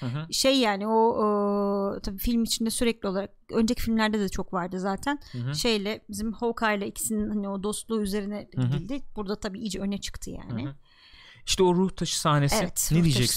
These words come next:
Speaker 2: sahnesi.
Speaker 1: Mesela bak demiş ki, e, Teoman doksan altı, "O sahneyi çok uzattılar öyle." demiş yani. "Ne uzattılar öyle?" demiş.
Speaker 2: Bence iyiydi ya. Yani çünkü daha kısa olsa bu sefer, e, şey, şeye ikna olman gerekiyor. İkisi de,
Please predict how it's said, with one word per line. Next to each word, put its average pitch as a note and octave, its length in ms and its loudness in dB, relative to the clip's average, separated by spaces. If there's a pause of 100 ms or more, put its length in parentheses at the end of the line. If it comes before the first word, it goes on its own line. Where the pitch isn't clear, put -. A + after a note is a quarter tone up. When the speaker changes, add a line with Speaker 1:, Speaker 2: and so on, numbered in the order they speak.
Speaker 2:
sahnesi. D3+ 240 -6
Speaker 1:
Mesela B2+ 260 0
bak B2+ 200 0
demiş D3 260 0
ki, C#3 340 -2
e, G#2+ 480 2
Teoman A#2 360 4
doksan A#2 220 0
altı, B2+ 320 2
"O C#3 160 2
sahneyi C3+ 320 2
çok C#3+ 220 0
uzattılar G#2 440 0
öyle." G2 140 -6
demiş G2 260 -6
yani. G2+ 180 -6
"Ne A#2+ 60 -2
uzattılar G2 520 -6
öyle?" F#2+ 160 -10
demiş. - 280 -10 (260)
Speaker 2:
Bence F4+ 240 2
iyiydi C#4 280 2
ya. F3+ 340 -4
Yani C4 220 2
çünkü D4+ 240 -6
daha E4 200 -2
kısa - 260 0
olsa D4+ 220 0
bu - 40 -10
sefer, D#4 380 2 (520)
e, A#3 80 2
şey, D4+ 340 2
şeye D#4 240 4
ikna D#4 340 2
olman G3+ 260 0
gerekiyor. F#3+ 360 -2
İkisi - 280 -2
de, - 260 2